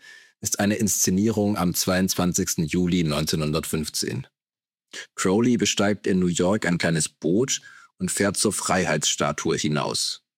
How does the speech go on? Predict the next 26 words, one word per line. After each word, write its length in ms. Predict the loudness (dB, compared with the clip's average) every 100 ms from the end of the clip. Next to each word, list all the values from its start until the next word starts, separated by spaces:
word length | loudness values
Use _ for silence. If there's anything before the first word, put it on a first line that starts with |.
| _ _ _ _ _ -2
Dort, 540 | 0 0 0 -4 -4
auf 180 | -6 -2
dem 240 | 0 2 2
Liberty 520 | 2 0 0 0 2
Island, 560 | 2 2 2 0 -2 -8 _ _ _
erklärt 400 | -8 -2 0 2
er 120 | 0 2
symbolisch 640 | 0 2 2 4 2 0
Großbritanniens 960 | 0 0 0 -2 -2 0 2 2 0 0
Herrschaft 520 | 0 0 0 -2 -6
über 240 | -4 -4
Irland 460 | 0 0 2 0 0
für 160 | -2 -2
beendet 800 | 0 0 0 -2 -4 -6 -8 -10
und 120 | -6 -2
zerreißt 460 | 0 0 0 2
sein 240 | 2 0 -2
britisches 560 | -2 -2 0 0 -2
Patent. 640 | -2 -4 -2 -2 -2 -6 -8 _ _ _ _ _ _ -2
Alles 260 | 0 2
im 120 | 0
Rahmen 420 | 0 2 2 2 2
einer 240 | 0 0
okkult 520 | -4 0 0 0 -2
angehauchten 800 | 0 0 0 0 -2 -4 -4 -4
Messe, 400 | -2 -2 -2